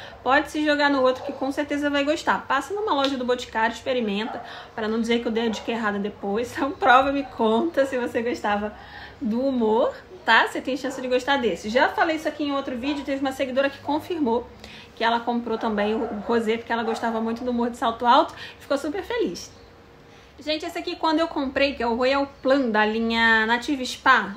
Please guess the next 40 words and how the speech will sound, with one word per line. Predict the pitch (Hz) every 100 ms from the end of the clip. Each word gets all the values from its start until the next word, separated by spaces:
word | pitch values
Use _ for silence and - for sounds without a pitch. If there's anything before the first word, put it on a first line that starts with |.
| -
do | 208
Boticário, | 196 196 - 254 214 196
eles | 226 254 269
lançaram | 269 269 277 277
três | 285 294 285 381 -
colônias | 330 302 302 294 262
juntos, | 208 170 - - - - - - -
que | - 277
foi | - 240 208 202
o | 220
Ameixa, | 247 226 196 196 - - 339 -
que |
é | 226
esse | 202 202
aqui, | 208 - 214
né, | 262 240
que | 226
é |
o | 208
Royal | 202 226 262 285 -
Plum, | 214 202 240
que | - -
é |
de | 202
ameixa, | 208 190 196 247
da | 233
linha | 202 190
Ameixa. | 185 190 226 415 - - - -
Lançaram | - 269 294 294 285
da |
linha | 269 269 269
Caviar, | 285 277 294 208 233
que | -
é | 262
o |
Divine | 240 220 240
Caviar, | 277 262 233 208 254
eu | 254
tenho | 226 220
também. | 220 202 185 240